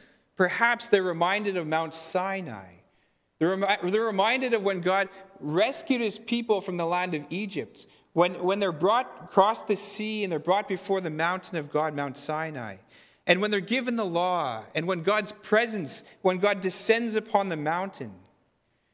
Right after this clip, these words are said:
Genesis, or, uh, Moses writes, writes about this. Uh, not in Genesis, sorry.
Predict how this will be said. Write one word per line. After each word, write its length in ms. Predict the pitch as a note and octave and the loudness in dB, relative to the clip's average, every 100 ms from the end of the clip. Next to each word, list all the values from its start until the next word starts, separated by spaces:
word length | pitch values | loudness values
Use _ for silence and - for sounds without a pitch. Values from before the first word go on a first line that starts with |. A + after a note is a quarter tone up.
| _ _ _ _ _ _ _ _ _ _ _ _ _ _ _ _ - | _ _ _ _ _ _ _ _ _ _ _ _ _ _ _ _ -14
Genesis, 680 | B2+ D#3 F3+ E3+ F3+ D#3+ - - | -2 0 0 0 -2 -2 -2 2
or, 420 | D3 D3 D3 - - _ _ | 2 0 -8 -12 -18 _ _
uh, 200 | D3+ C#3+ - - D3 | -4 -4 -8 -14 -4
Moses 420 | D#3 G3 F#3+ E3+ | 0 2 0 0
writes, 360 | F3 G3+ G3+ - | 0 0 -2 -2
writes 320 | D#3+ G#3+ G#3 | 0 2 0
about 300 | F3+ F3+ F3 | 2 2 2
this. 340 | F#3+ F#3+ - - _ _ _ _ _ _ _ _ _ _ _ - - | -2 -2 -10 -18 _ _ _ _ _ _ _ _ _ _ _ -20 -12
Uh, 160 | A#2 A#2 | -8 -4
not 200 | C#3 D3 | -2 -2
in 80 | |
Genesis, 400 | B2+ C#3 C3 C3+ | 0 0 0 -6
sorry. 220 | - C3 | -4 -4